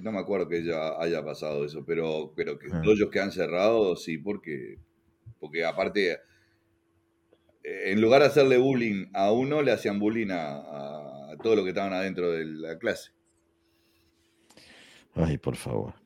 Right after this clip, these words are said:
Speaker 2: Como lo, lo, lo que han, cómo se han desvirtuado el karate desde el principio, ¿no?
Speaker 1: No, no, no.
Speaker 2: Este
Speaker 1: Mirá que eso viene de Japón.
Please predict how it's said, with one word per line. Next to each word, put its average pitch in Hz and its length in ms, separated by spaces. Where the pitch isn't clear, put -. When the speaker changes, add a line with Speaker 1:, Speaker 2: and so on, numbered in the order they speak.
Speaker 2:
Como 85 320
lo, 95 180
lo, 92 240
lo 98 220
que 120 100
han, 120 120
cómo 120 220
se 104 120
han 95 60
desvirtuado 85 520
el 78 80
karate 82 320
desde 78 160
el 73 100
principio, - 440
¿no? 127 180
Speaker 1:
No, 165 160
no, 190 140
no. 185 180
Speaker 2:
Este 143 220
Speaker 1:
Mirá 135 220
que 151 260
eso 175 200
viene 135 220
de 95 80
Japón. 92 480